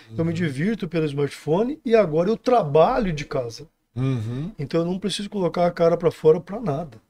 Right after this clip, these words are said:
Speaker 1: Zero. Né? E há pessoas assumindo esse estilo de vida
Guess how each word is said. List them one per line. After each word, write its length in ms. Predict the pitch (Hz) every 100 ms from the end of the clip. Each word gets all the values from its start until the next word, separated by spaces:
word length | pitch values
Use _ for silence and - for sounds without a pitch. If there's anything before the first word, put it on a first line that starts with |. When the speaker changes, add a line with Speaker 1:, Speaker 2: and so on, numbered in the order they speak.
| _ _
Speaker 1:
Zero. 320 | 151 165 - - _ _ _ _ _ _ _ _ _ _ _
Né? 200 | 139 151 175 - _ _
E 100 | 156
há 100 | 170
pessoas 460 | 190 170 - 185 190
assumindo 680 | - 233 180 170 254 240
esse 220 | 233 220 233
estilo 460 | - - 208 220
de 120 | 202
vida 380 | 233 202 131 120